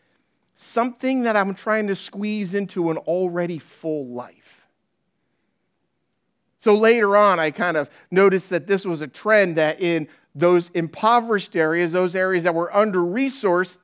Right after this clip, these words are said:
Jesus seems to move more easily than in those areas that are resourced or overly resourced. And my conclusion is that much of New Jersey suffers from affluenza. Right? We have this,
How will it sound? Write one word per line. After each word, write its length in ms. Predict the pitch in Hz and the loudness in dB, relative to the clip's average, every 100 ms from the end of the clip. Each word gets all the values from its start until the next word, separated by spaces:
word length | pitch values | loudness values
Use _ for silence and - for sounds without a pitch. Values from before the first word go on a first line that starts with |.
| 160 | -16
Jesus 460 | 180 240 214 202 - | -8 -6 -4 -6 -6
seems 300 | 220 196 - | -6 -6 -4
to 100 | 196 | -2
move 480 | 196 269 269 214 | 2 4 4 2
more 260 | 214 240 240 - _ _ _ - | 0 0 -2 -4 _ _ _ -8
easily 600 | 240 285 254 165 127 131 | -4 -2 -2 -2 -2 -4
than 240 | 156 165 | -2 -2
in 240 | 165 175 165 | -2 -4 -2
those 320 | 156 165 165 | 0 0 -4
areas 440 | 160 156 156 147 143 | -6 -4 -4 -4 -4
that 240 | 147 - | -6 -4
are 280 | 143 143 135 _ _ _ _ _ - | -4 -4 -6 _ _ _ _ _ -12
resourced 640 | 151 196 208 170 151 151 147 | -8 -6 -6 -2 -2 -2 -4
or 220 | 139 - | -4 -2
overly 460 | 170 190 175 131 | -6 -4 -4 -4
resourced. 640 | 113 113 107 - 110 127 - - | -8 -12 -16 -14 -12 -14 -14 -6
And 260 | 156 151 _ - | -6 -6 _ -6
my 120 | 156 | -4
conclusion 720 | 151 170 151 185 220 208 165 143 | -4 -6 -8 -6 -4 -4 -4 -4
is 340 | 147 147 131 | -6 -6 -6
that 300 | 151 143 143 | -4 -4 -4
much 280 | 160 180 202 | -6 -8 -6
of 80 | 180 | -8
New 160 | 170 | -8
Jersey 600 | 165 165 165 165 143 127 147 | -10 -6 -6 -6 -10 -10 -14
suffers 580 | - - 147 - 165 156 | -14 -10 -10 -10 -14 -14
from 280 | - 147 143 | -12 -12 -10
affluenza. 800 | 131 - 151 135 139 127 101 98 _ _ _ _ _ _ _ _ _ _ _ _ _ _ _ 143 | -12 -14 -14 -12 -12 -12 -16 _ _ _ _ _ _ _ _ _ _ _ _ _ _ _ _ -16
Right? 260 | 131 156 - - | -14 -14 -16 -4
We 180 | 180 | 0
have 300 | 156 180 160 | 0 0 -2
this, 260 | 160 156 | -4 -6